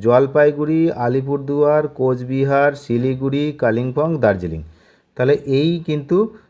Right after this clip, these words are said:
সিস্টেম। অবশ্য সবাই সবার অ্যাডমিটে সবার হচ্ছে এক্সাম সেন্টার তখন দিয়ে দেওয়া হবে, তবে আগে থেকে প্রস্তুতি নে-, নেওয়ার জন্যই কিন্তু এটা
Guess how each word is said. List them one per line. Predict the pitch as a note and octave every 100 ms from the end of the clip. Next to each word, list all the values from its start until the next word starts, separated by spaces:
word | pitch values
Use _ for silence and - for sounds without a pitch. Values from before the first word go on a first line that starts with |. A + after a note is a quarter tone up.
| _ -
সিস্টেম। | B2+ B2 E3 A3+ A#3 _ _
অবশ্য | B2 D3+ A#3+ A3+ -
সবাই | D3+ C#3+ D#3+
সবার | D#3 D#3 D#3
অ্যাডমিটে | A#2 G#2+ A#2+ C3 D3
সবার | C#3 B2+ C3 B2+
হচ্ছে | B2+ A#2 C3 B2 A#2 -
এক্সাম | A2+ G2+ A#2+
সেন্টার | B2 B2+ A#2+ B2 A#2+
তখন | G#2+ A2+ A2 G2 - _ _ F#2
দিয়ে | F2+ A2+
দেওয়া | D3 B2
হবে, | A2 D3+
তবে | D3
আগে | A#2+ A2+ C#3
থেকে | D3 D#3 F#3
প্রস্তুতি | F3+ C3+ C3+ C#3 C#3+
নে-, | B2+ A2
নেওয়ার | G#2+ G#2+ A2+ A2+
জন্যই | B2+ D3+ E3
কিন্তু | C#3+ B2+ F#3
এটা | A#3 C3 G#2+ D3